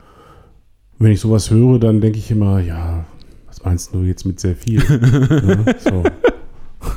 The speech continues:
Speaker 1: Weil ich dachte, ich wär da schon ziemlich weit vorne <laughs> mit den ganzen Bildern, die ich da drauf.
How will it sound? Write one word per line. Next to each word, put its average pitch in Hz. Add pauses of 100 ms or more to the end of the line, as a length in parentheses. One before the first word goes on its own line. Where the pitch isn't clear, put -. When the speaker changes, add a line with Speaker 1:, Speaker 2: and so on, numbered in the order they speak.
(460)
Speaker 1:
Weil 101
ich 95
dachte, 110
ich 107
wär 113
da 113
schon 113
ziemlich 110
weit 104
vorne 113 (300)
<laughs> 185
mit 131
den 110
ganzen 107
Bildern, 107
die 127
ich -
da -
drauf. 69